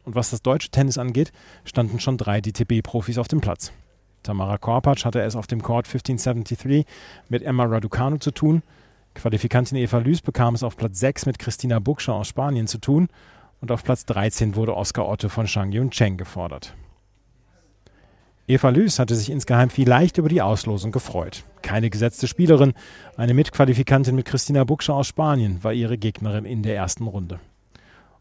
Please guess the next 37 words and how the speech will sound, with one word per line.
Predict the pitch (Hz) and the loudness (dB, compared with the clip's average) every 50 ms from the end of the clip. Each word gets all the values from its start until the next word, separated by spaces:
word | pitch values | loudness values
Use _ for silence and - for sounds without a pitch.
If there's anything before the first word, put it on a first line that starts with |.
| _ - | _ -8
Und | 113 98 98 | -6 -2 2
Lüß | 120 147 - - | 2 0 0 0
knüpfte | - 143 139 - - - 123 | -2 -2 -2 0 0 0 0
im | 120 120 | 2 2
ersten | 107 110 117 - - 120 | 0 0 0 -2 -2 -2
Satz | 113 110 - - | -2 -2 -4 -4
da | 110 120 123 143 175 127 | -2 0 2 2 2 0
an, | - 131 165 170 - - - - - - - _ | 0 2 0 0 -2 -6 -20 -20 -20 -20 -14 _
wo | 113 113 117 | -4 -4 -2
sie | - 135 | -2 -2
in | 131 123 | -2 -2
der | 127 120 | -2 -2
Qualifikation | - - 127 117 120 - - - 139 127 - - 143 151 151 | -2 -2 -2 -2 -2 -2 -2 -2 -2 -2 -2 -2 -2 -2 -2
aufgehört | - 101 - - - 90 82 82 80 - | -2 -2 -4 -4 -6 -8 -8 -8 -10 -10
hatte. | 92 - - 98 - - _ _ _ _ _ - | -12 -12 -14 -16 -18 -20 _ _ _ _ _ -8
Kluges | - 120 120 120 117 110 | -4 -2 -2 -2 -2 -4
Spiel | - - 135 139 135 | -4 -2 0 0 2
aufgebaut | 107 110 131 - - 123 117 123 120 117 | 2 2 0 0 -2 0 2 2 2 2
über | 110 110 | 0 0
die | 117 | -2
Rückhand. | 120 117 135 - - 151 143 139 - - - - - - - - - - | 0 0 0 2 4 4 4 2 0 -6 -20 -20 -20 -20 -20 -20 -12 -8
Der | - 92 | -4 -2
Aufschlag | 110 127 - - 139 127 123 - | -2 -2 0 0 0 0 0 2
kam | - 123 120 127 | 0 0 0 0
exzellent | 135 - - - - 131 123 143 135 147 156 156 - - - | -2 -4 -2 0 2 4 4 4 4 4 2 2 -2 -4 -4
und | 170 170 175 | -2 0 2
in | 180 160 | 2 4
den | 156 147 | 4 4
Rallyes | 131 135 131 131 131 123 - - 131 | 4 6 6 6 6 4 2 0 -2
hatte | 123 113 120 | 0 0 2
sie | 117 127 | 2 4
häufig | 104 113 113 104 - 113 | 4 4 2 2 0 -2
das | - 127 117 - | -4 -4 -4 -2
bessere | - 101 92 - 110 110 | -2 -2 -2 -2 -2 -4
Ende | 85 110 104 98 107 107 | -4 -4 -6 -6 -6 -6
für | - 127 | -4 -4
sich. | 117 101 101 98 - - | -4 -4 -4 -8 -10 -14